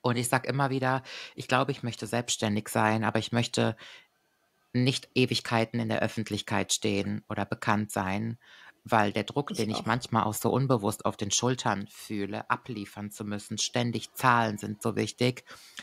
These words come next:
Speaker 1: das raubt mir teilweise den Seelenfrieden. Und ich kann das auch wirklich so aussprechen,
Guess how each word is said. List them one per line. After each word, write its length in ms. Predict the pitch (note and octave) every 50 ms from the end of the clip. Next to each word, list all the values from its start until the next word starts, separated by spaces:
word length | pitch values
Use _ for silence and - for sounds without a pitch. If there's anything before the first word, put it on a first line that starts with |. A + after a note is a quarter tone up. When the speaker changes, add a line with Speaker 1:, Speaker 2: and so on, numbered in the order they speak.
| - _ _
Speaker 1:
das 180 | - A#2+ - A2+
raubt 320 | A#2+ B2 - - _ -
mir 300 | D#3 D3+ D#3 D#3+ D#3+ E3 -
teilweise 640 | - - B2 A#2+ A#2+ A#2 A2+ A2+ A#2 A2 G#2+ A2+ G#2+
den 220 | - G#2+ G#2 G#2
Seelenfrieden. 960 | - A#2+ A#2 A2+ G2+ F#2+ - - - G2+ F#2 F2+ - F#2+ F#2+ F#2+ F#2+ F#2+ - _ _ _ _ - - - - - - - _ _ -
Und 160 | A#2 G#2+ A2+
ich 100 | - -
kann 140 | - - B2 B2+
das 120 | B2 A#2+
auch 100 | B2 A#2+
wirklich 260 | B2+ C3+ - B2+ B2
so 100 | - B2+
aussprechen, 840 | - - B2+ B2 - - _ A#2+ A#2+ A2+ - B2+ B2+ C3 D3 D#3+